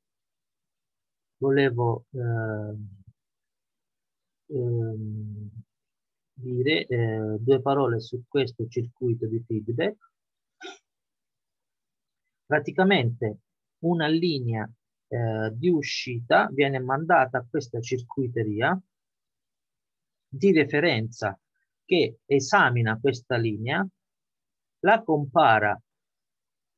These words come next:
con quello che deve essere il valore ottimale e se è più alto o più basso rispetto a questo valore ottimale, manda un segnale al fotoaccoppiatore, qui chiamato optocoupler,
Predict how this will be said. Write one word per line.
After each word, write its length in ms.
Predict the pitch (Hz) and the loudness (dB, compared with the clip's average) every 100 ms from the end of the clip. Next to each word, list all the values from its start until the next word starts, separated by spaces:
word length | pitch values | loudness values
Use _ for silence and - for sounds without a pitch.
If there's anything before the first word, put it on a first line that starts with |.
| _ _ _ _ _ _ _ _ _ _ _ | _ _ _ _ _ _ _ _ _ _ _
con 240 | - 139 139 | -2 -2 0
quello 280 | 185 160 131 | 2 2 2
che 140 | 135 | 0
deve 220 | 131 135 | 0 0
essere 320 | 170 - 120 | -2 -4 -8
il 120 | 120 117 | -8 -4
valore 380 | 127 139 135 | -2 0 0
ottimale 800 | 123 131 - 123 95 95 143 196 - _ _ _ _ _ _ _ _ _ _ _ _ _ _ _ _ _ _ _ | 0 -4 -6 -8 -6 -4 -4 -4 -12 _ _ _ _ _ _ _ _ _ _ _ _ _ _ _ _ _ _ _
e 120 | - - | -2 -2
se 220 | - 214 | 4 4
è 100 | 196 | 4
più 160 | - 196 | 6 6
alto 340 | 120 117 165 | 6 4 -2
o 260 | - 190 185 | 2 2 2
più 180 | 165 | -4
basso 520 | 160 165 110 - 127 131 | 0 4 4 0 -4 -4
rispetto 560 | 139 - 143 110 - | -4 -2 -2 -2 -6
a 20 | |
questo 320 | 117 - - 120 | -6 -6 -4 -2
valore 320 | 131 127 113 | 0 0 -2
ottimale, 720 | 123 - - 110 117 185 185 | -4 -8 -4 -2 0 -2 -4
manda 360 | 180 214 151 131 | 2 2 2 -2
un 80 | 135 | -4
segnale 580 | 120 147 143 170 131 117 | -4 -4 -2 0 2 2
al 200 | 120 120 | 0 -2
fotoaccoppiatore, 1400 | 180 175 123 120 - 139 - 117 117 120 107 101 165 - _ | -2 -2 -4 -8 -4 -4 -4 -8 -4 -2 -2 -2 -6 -8 _
qui 200 | 131 127 | -10 -8
chiamato 480 | - 120 123 120 131 | -6 -4 -4 -2 0
optocoupler, 880 | 143 - 127 120 120 113 147 202 | 0 -2 -6 -2 -2 -2 0 0